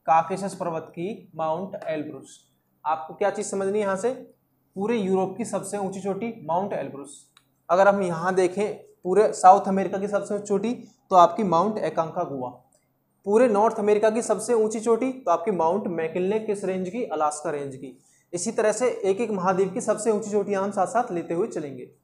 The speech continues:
अब इससे नीचे आते हैं अफ्रीका महाद्वीप पर।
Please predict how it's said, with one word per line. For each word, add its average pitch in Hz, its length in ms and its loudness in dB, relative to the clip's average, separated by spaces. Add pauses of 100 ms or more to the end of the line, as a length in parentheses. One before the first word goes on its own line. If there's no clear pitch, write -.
(460)
अब 226 440 6 (1200)
इससे 220 260 2
नीचे 220 240 2
आते 185 200 4
हैं 185 220 -4
अफ्रीका 180 440 0
महाद्वीप 151 500 -8
पर। - 160 -20